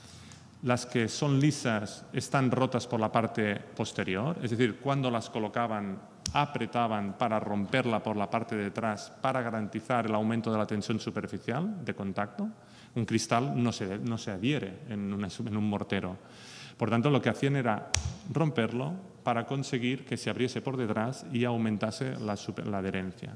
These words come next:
¿vale? Pero es que además, esos, aquests gomets naranjas que ven, es que apareció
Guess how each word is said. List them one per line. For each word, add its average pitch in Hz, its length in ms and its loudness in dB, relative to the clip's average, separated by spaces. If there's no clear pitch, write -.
¿vale? 107 220 -6
Pero 127 200 8
es 117 80 2
que - 80 4
además, 160 420 6
esos, 131 560 0
aquests 127 300 0
gomets 135 500 6
naranjas 131 580 6
que 147 120 2
ven, 160 260 4
es 139 180 -2
que 147 240 0
apareció 147 880 2